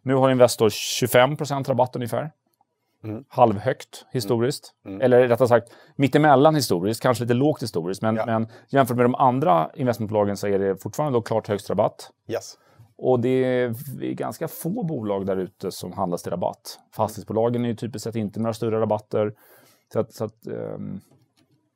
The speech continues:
Speaker 1: är man investerare som gillar rabatter så har man inte så himla mycket att välja på. Och då sticker Investor ut som en av de få som fortfarande har en rabatt som liksom sticker ut.
Speaker 2: Yes.
Speaker 1: Eh, och sen den andra mest imponerande och fantastiska grejen som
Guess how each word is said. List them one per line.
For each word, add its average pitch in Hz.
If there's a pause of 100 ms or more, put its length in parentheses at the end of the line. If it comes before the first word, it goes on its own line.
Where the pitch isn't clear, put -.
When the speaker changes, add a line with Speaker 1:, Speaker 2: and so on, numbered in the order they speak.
(120)
Speaker 1:
är 123
man 123
investerare 127
som 135
gillar 113
rabatter 107
så 98
har 107
man 107
inte 98
så 92
himla 101
mycket 95
att 95
välja 117
på. 85
Och -
då 110
sticker 104
Investor 95
ut 82
som 92
en 87
av 85
de 90
få 107
som 92
fortfarande 92
har 85
en 85
rabatt 82
som 82
liksom 78 (800)
sticker -
ut. - (160)
Speaker 2:
Yes. 104 (960)
Speaker 1:
Eh, 90 (340)
och 143
sen 143
den 139
andra 135
mest 139
imponerande 135
och 135
fantastiska 151
grejen 104
som 104